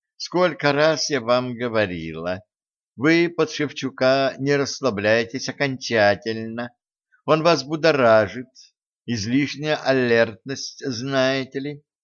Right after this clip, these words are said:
Давайте оставим ваши диски. Но вы же знаете, у меня тут прекрасная подборка трансцендентальных композиций. А если желаете, я вам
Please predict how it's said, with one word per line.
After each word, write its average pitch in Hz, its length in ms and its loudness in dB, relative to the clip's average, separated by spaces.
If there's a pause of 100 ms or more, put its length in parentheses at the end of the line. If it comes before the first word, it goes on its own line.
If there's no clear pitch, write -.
(440)
Давайте 196 400 2
оставим 123 480 4
ваши 120 280 0
диски. 98 560 -10 (180)
Но 127 100 -4
вы 143 80 0
же 135 160 -2
знаете, 123 720 -2
у 123 60 0
меня 147 240 2
тут 147 400 -4
прекрасная 120 560 0
подборка 120 720 2 (320)
трансцендентальных 143 1600 0
композиций. 92 1200 -6 (560)
А 120 100 0
если 113 300 -2
желаете, 120 520 0
я 107 160 0
вам 131 240 -2